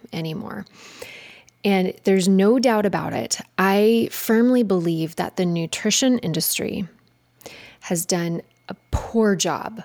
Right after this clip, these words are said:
<laughs> of making healthy eating simple and easy. Do you remember learning about the food guide pyramids in elementary school? I think it started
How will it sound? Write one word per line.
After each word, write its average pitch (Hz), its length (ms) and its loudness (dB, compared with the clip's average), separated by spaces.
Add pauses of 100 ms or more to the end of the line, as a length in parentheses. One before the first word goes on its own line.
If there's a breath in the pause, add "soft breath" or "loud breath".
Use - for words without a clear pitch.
(140)
<laughs> - 480 -4
of 202 160 2
making 180 460 4
healthy 180 640 0
eating 170 480 -2
simple 165 680 -2 (480 loud breath)
and 165 200 -4
easy. - 420 -6 (800 loud breath)
Do 254 100 4
you 427 240 8
remember 240 460 4
learning 190 640 2
about 165 560 -2
the 185 80 -4
food 170 320 -2
guide 180 240 -2
pyramids 190 760 -2
in 190 220 -2
elementary 180 400 -2
school? 190 380 -2 (1000 loud breath)
I 220 120 4
think 294 340 0
it 403 160 0
started 233 720 0